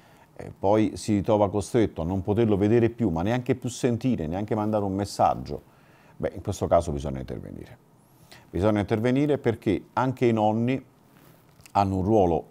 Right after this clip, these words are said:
tra virgolette, genitoriale, ma hanno sicuramente un ruolo di supporto educativo e di supporto logistico, per cui questo è uno stato di diritto in cui nessuno si può permettere il lusso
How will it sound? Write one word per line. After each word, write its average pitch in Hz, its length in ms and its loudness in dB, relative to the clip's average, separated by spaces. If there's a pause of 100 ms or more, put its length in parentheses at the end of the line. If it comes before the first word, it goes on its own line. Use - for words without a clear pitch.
(100)
tra 92 140 0
virgolette, 87 640 0
genitoriale, 90 920 0 (360)
ma 76 100 -4
hanno 80 160 -2
sicuramente 101 480 0
un 101 60 2
ruolo 110 240 4
di 90 80 0
supporto 95 580 -2
educativo 78 600 -4 (680)
e 85 140 -4
di 90 80 -2
supporto 85 480 -4
logistico, 71 680 -8 (500)
per 107 200 -2
cui 135 280 0 (140)
questo 160 380 2
è 117 40 4
uno 110 140 0
stato 131 480 2
di 101 160 0
diritto 113 580 0
in 98 180 -4
cui 123 320 -2
nessuno 117 500 -2
si 98 160 -2
può 127 160 0
permettere 101 760 -2
il 82 140 0
lusso 90 540 -6